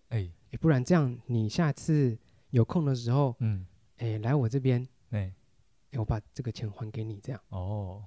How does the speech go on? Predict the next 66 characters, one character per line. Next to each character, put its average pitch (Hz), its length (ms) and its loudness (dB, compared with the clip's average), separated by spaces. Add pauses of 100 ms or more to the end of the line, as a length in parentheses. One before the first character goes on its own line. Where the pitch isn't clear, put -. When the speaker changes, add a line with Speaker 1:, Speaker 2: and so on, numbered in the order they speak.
Speaker 2:
哎。 104 300 -8
Speaker 1:
一 120 80 0
个 120 80 2
温 123 160 4
馨 113 260 -2
小 98 160 -2
故 101 220 -2
事。 92 80 4
Speaker 2:
哎， 196 80 8
温 202 200 8
馨 190 160 4
小 156 140 4
故 151 160 2
事。 107 260 -4 (440)
Speaker 1:
你， 131 160 4
Speaker 2:
啊。 117 260 2 (180)
Speaker 1:
你 135 340 4
有 123 160 4
看 147 200 -2
到 135 280 -2
那 147 100 0
台 120 160 -2
脚 101 120 -8
踏 113 160 4
车 107 220 -4
Speaker 2:
哎。 101 40 -6
Speaker 1:
真 120 140 -2
的 110 80 -2
被 104 140 -6
拿 90 220 -8
走 98 160 -12
了 - 80 -14
吗？ 120 140 -18 (580)
会 165 120 -2
不 156 60 2
会 160 60 4
是 147 120 0
那 151 120 2
种 101 380 -2
什 - 140 -8
么 98 200 -4
福 104 340 -10
神 95 280 -6
还 95 120 -6
是 107 80 -6
神 95 300 -8
仙 95 180 -6 (140)
之 90 100 -4
类 92 100 -2
的？ - 1500 -4
Speaker 2:
<laughs> - 160 -14
哦， - 80 -2
Speaker 1:
就 175 80 4
你 135 120 2
触 143 240 4
发 135 240 4
这 143 80 -2
个 131 80 0
条 98 260 -4
件， 104 200 -2
Speaker 2:
是 98 60 -10
吗？ 104 40 -18 (100)
哎。 117 220 -2 (260)
Speaker 1:
哦， 101 340 -4 (160)
然 113 120 -2
后 135 180 -2